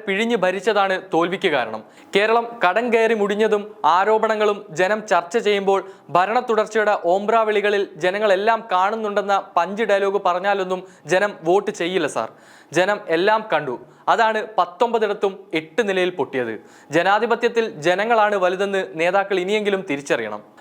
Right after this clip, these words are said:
ദന്തഗോപുരങ്ങളിൽ നിന്ന് താഴേക്കിറങ്ങി ജനങ്ങൾക്കൊപ്പം നിൽക്കണം.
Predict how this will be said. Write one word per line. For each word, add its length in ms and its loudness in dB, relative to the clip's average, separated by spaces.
ദന്തഗോപുരങ്ങളിൽ 960 2
നിന്ന് 180 0
താഴേക്കിറങ്ങി 720 2
ജനങ്ങൾക്കൊപ്പം 680 0
നിൽക്കണം. 300 -6